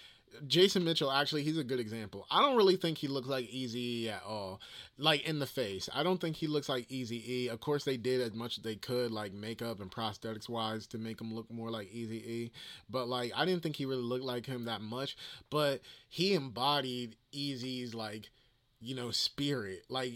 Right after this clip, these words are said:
it did feel like we were literally watching Eazy-E when we were watching that movie. So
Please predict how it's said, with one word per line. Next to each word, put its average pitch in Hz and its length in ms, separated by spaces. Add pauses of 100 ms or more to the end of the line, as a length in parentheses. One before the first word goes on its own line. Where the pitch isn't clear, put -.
it 143 240
did 156 260
feel 160 220
like 139 180
we 135 140
were 131 120
literally 123 360
watching 117 480 (100)
Eazy-E 113 640
when 104 140
we 110 80
were 101 140
watching 98 400
that 95 180
movie. 98 420
So 110 400